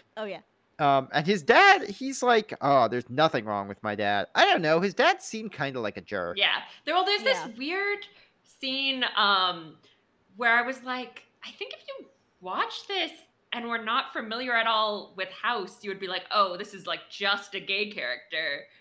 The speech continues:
Speaker 3: 'Cause they're, like, having dinner, and his dad is like, "So, like, any
Speaker 2: Mm.
Speaker 3: girls in your life?" In, like,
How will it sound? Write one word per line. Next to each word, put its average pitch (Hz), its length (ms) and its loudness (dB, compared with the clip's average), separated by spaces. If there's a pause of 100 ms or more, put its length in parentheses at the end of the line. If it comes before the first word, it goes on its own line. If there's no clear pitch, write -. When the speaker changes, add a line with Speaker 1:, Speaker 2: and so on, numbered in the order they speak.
Speaker 3:
'Cause 330 100 -10
they're, 285 120 0
like, 302 140 0
having 359 260 -2
dinner, 359 440 -4 (180)
and 240 100 -6
his 208 120 -10
dad 226 240 2
is 220 120 -8
like, 175 240 -4 (180)
"So, 262 600 4
like, 220 200 0
any 247 220 -2
Speaker 2:
Mm. - 40 -8
Speaker 3:
girls 233 280 -2
in 277 100 -4
your 277 100 0
life?" 294 260 2
In, 285 80 -6
like, 494 120 0